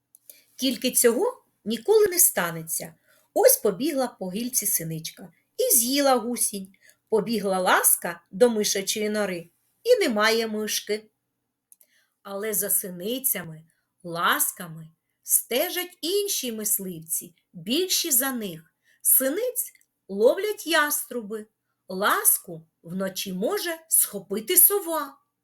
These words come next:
Отже, усі лісові мешканці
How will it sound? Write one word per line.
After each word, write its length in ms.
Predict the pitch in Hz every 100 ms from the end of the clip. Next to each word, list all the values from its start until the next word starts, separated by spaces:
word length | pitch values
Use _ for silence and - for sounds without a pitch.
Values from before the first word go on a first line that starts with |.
| _ _ _ _ _ _
Отже, 600 | - 262 269 226 226 208 _
усі 600 | 214 220 - 254 226 185 _ _
лісові 480 | 208 208 226 202 208
мешканці 920 | 196 226 392 - - 208 - - 175